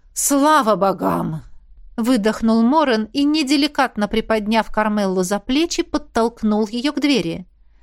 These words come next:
Энца, кряхтя и опираясь о массивный ректорский стол, встал сам.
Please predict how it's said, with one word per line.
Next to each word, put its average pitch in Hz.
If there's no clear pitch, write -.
Энца, 330
кряхтя 269
и -
опираясь 214
о 208
массивный 196
ректорский 190
стол, 311
встал 185
сам. 170